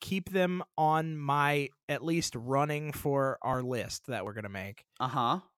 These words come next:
Speaker 1: is because I don't think they've hit their peak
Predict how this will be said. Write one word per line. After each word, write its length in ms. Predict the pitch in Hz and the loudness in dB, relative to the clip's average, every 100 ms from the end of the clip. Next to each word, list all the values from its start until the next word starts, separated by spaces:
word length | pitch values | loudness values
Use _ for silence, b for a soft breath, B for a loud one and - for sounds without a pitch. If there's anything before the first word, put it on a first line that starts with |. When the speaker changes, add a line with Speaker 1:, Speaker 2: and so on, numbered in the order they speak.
| _ _ _ _ _ _ _ _ _ _ - | _ _ _ _ _ _ _ _ _ _ 2
Speaker 1:
is 280 | 180 190 156 | 6 6 6
because 520 | 175 160 208 202 180 | 2 2 6 6 4
I 120 | - 165 | 2 0
don't 480 | 139 151 190 202 - | 2 6 6 6 0
think 280 | 220 214 | 0 0
they've 200 | - 185 | 2 2
hit 320 | 147 165 170 143 | 2 0 -2 2
their 180 | 151 | 2
peak 540 | 139 - - 165 - | 2 2 2 0 -6